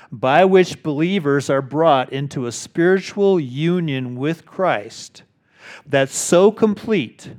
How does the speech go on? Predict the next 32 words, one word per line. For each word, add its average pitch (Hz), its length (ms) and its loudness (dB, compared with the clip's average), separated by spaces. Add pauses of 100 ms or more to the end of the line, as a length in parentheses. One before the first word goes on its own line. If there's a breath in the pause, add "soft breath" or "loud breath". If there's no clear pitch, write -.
(720 loud breath)
that 147 200 6
when 147 240 0
Jesus 220 600 2
died 170 440 4
on 202 200 6
the 196 80 0
cross 196 460 4
for 180 260 2
our 180 160 8
sins, 214 840 -4 (560 soft breath)
it 185 220 4
was 196 180 6
as 175 220 4
if 185 280 4 (220 soft breath)
we 185 360 4
had 160 260 6
died 151 320 6
on 147 180 4
the 147 100 -4
cross 135 500 2
for 123 280 -6
our 113 160 0
sins. 101 720 -12 (1160)
We 196 320 4
died 175 640 6 (100)
through 220 520 2
the 214 120 8
law 196 440 8
and 165 380 0
to 226 280 0
the 180 140 2
law. 123 420 2